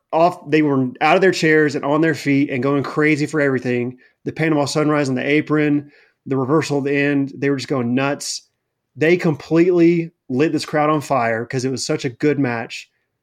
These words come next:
It was different 'cause it wasn't W W E, it was N X T,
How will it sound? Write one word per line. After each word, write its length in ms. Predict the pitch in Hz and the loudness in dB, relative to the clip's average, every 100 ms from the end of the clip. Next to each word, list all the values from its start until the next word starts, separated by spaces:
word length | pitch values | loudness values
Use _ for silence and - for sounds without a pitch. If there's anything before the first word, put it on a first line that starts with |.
| _ - | _ -2
It 80 | |
was 160 | 139 127 | 0 -2
different 500 | 113 151 156 165 170 | -2 -2 0 -2 -2
'cause 160 | 139 123 | -4 -4
it 100 | 127 | -2
wasn't 380 | 127 139 143 117 | -2 -2 -2 -2
W 240 | 143 147 | 0 0
W 120 | 135 | 0
E, 280 | 135 139 135 | 0 0 0
it 60 | 127 | -4
was 100 | 120 135 | -6 -4
N 120 | 139 | -4
X 180 | 143 - | -4 -6
T, 420 | 135 120 117 | -4 -4 -4